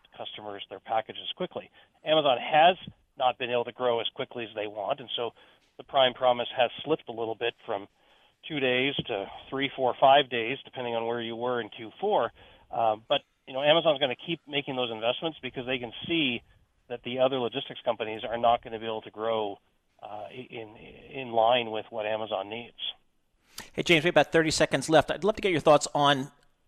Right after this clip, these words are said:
Speaker 2: the grocery business for Amazon. Is there a future there?
Speaker 1: The grocery business doesn't need to be profitable for Amazon. The grocery business is really about Amazon continuing to engage with consumers and keep Amazon top of mind. If you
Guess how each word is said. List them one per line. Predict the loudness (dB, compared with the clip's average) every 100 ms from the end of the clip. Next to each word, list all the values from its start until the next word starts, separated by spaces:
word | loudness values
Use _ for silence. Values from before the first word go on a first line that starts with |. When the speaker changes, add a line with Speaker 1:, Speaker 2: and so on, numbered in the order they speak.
| _ _
Speaker 2:
the | -2 0 2 0 -2 _
grocery | 2 4 4 0
business | 0 0 -2 -4
for | -2 0
Amazon. | 0 0 0 0 -2 _ -8
Is | -4
there | -4
a | -2
future | -4 -4 -4
there? | -4 -6 -20 -20 -20 -20 _ -20 -20 _ _ _ _ _ _ _ _ _ _ _
Speaker 1:
The | 2
grocery | 4 4 4
business | 2 4 0 -2 -12 -4
doesn't | -4 -4 -6
need | -8 -6
to |
be | -8 -2
profitable | 4 4 2 -8 -8
for | -4
Amazon. | -4 -4 -8 -12 -14 _ _ _ -18
The | -4
grocery | -2 -2 -2
business | -2 -2 -4 -10
is | -10
really | -4 -2
about | 0 0 0
Amazon | 0 -2 0 -2
continuing | -4 -14 -10 -8 -6
to | -8
engage | -6 -6 -6
with | -8
consumers | -12 -8 -6 -4 -6 -6 -10 _ _ _
and | -18 -8
keep | -8
Amazon | -4 -4 0 0 0
top | 0 0 0
of |
mind. | 0 0 0 -8 -20 _ _ _ _ _
If |
you | -16